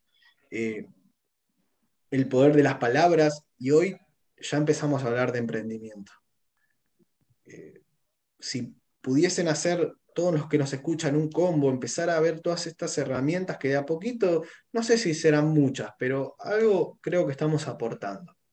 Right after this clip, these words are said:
Para que esa persona que hoy tenga un sueño, para esa persona que hoy quiera emprender, eh, indistintamente, eh, tu edad, tu género, dónde vivas,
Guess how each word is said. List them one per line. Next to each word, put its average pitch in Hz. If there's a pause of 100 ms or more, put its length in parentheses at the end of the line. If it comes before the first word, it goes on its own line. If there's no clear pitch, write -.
(680)
Para 120
que 127
esa 180
persona 175
que 156
hoy 156
tenga 165
un 147
sueño, 185
para 135
esa 147
persona 139
que 131
hoy 139 (440)
quiera 147
emprender, 139 (340)
eh, 104 (200)
indistintamente, 151 (320)
eh, 104
tu 110
edad, 147
tu 143
género, 143
dónde 127
vivas, 143